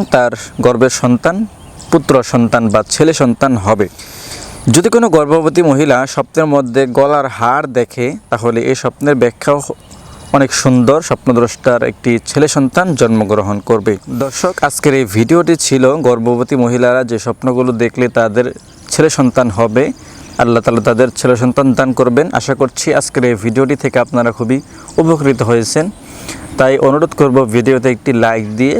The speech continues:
চ্যানেলটি সাবস্ক্রাইব করে আমাদের সাথেই থাকবেন এবং আপনাদের কোনো প্রশ্ন থাকলে, কোনো স্বপ্নের ব্যাখ্যা জানার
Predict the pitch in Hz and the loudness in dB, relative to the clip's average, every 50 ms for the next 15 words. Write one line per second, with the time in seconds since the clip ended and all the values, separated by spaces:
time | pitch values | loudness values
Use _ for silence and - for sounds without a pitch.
0 | 226 - - 117 113 113 110 - - 131 113 - - 139 127 - - 131 123 120 | -2 -2 -2 -2 0 -2 -4 -4 -4 -4 -6 -2 -2 -2 -2 0 0 0 2 0
1 | 120 117 123 - - 160 123 - 143 139 - 156 143 131 139 156 190 233 277 - | 0 0 -2 -2 -2 -4 -2 -2 -2 -2 -2 -2 -2 -2 0 0 0 0 -2 -6
2 | - - - - - - - - 151 175 190 185 190 180 170 - - 127 - - | -12 -20 -20 -20 -20 -6 -2 0 0 2 2 2 0 0 -2 -4 -4 -4 -2 0
3 | - 131 117 120 117 113 127 120 117 110 - - 139 135 - - 170 147 151 143 | 0 0 2 0 0 2 2 0 0 0 -2 -2 -2 -2 -2 -2 -2 -2 -2 -2
4 | - 151 147 131 135 123 123 - - - 123 - - 139 135 123 113 117 - - | -2 -2 -2 0 0 -2 -2 -2 -4 -4 -6 -4 -2 -2 0 0 0 -2 -2 -4
5 | - 127 107 139 139 135 127 | -8 -6 -4 -2 -2 -2 -4